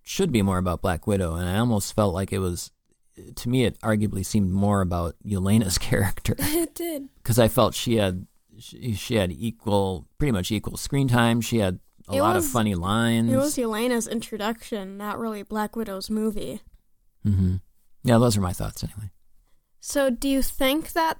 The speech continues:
Speaker 3: the sister character will return in other movies?
Speaker 2: I mean, if they introduced her, then she's probably gonna come back.
Speaker 1: Yeah, I'm,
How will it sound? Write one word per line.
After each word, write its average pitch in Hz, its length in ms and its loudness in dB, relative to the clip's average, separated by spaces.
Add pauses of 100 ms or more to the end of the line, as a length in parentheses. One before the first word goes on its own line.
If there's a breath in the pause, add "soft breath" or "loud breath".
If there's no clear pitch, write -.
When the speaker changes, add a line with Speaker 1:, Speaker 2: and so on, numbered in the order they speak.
(120)
Speaker 3:
the 294 200 -2
sister 311 500 -4
character 311 560 0
will 254 520 0
return 294 420 0
in 302 140 2
other 302 220 0
movies? 311 640 -6 (460)
Speaker 2:
I 254 80 -4
mean, 262 240 0
if 233 160 -4
they 226 140 -4
introduced 240 760 -4
her, 208 120 -6
then 208 220 -10
she's 214 300 -10
probably 208 420 -4
gonna 202 220 -8
come 208 220 -10
back. 208 300 -12 (540)
Speaker 1:
Yeah, 87 220 -4
I'm, 92 260 -4